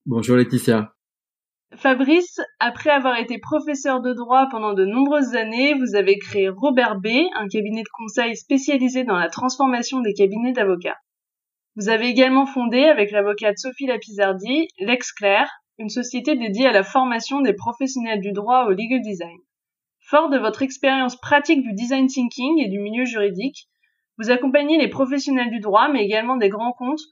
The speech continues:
Speaker 2: dans leur processus de transformation, notamment au travers du digital, de la construction de nouveaux business models et de la pratique du legal design.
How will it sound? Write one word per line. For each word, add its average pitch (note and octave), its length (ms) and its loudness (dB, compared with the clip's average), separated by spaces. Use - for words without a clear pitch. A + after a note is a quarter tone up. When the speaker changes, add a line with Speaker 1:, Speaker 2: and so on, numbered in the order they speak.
Speaker 2:
dans A3+ 80 -4
leur A3 200 0
processus C#4+ 500 -2
de G#3+ 80 -4
transformation, B3+ 720 -6
notamment C4+ 440 2
au C#4+ 40 4
travers C4 400 2
du A3+ 100 -8
digital, G#3+ 800 0
de A3 100 -2
la F#3 140 2
construction C4+ 640 -2
de A3 100 2
nouveaux A#3+ 380 0
business C#4 360 0
models A3+ 460 -4
et G3+ 140 -4
de F#3+ 80 -2
la F#3+ 160 0
pratique B3 400 -6
du G3+ 100 -10
legal B3+ 300 -4
design. F3 340 -12